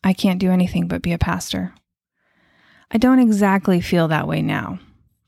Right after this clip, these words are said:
I still care about people and still want to be of service.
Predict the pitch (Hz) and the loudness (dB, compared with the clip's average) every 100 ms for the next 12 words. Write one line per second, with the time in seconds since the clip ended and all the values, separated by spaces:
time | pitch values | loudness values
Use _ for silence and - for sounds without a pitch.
0 | - 254 - 330 - 196 170 170 170 180 | -2 -2 0 -2 0 0 0 -2 -2 -4
1 | 175 208 214 202 - 208 190 180 175 170 | -2 0 2 0 0 -2 -2 -2 -4 -6
2 | 165 156 - 180 170 156 175 - | -8 -8 -4 -2 -2 -6 -8 -12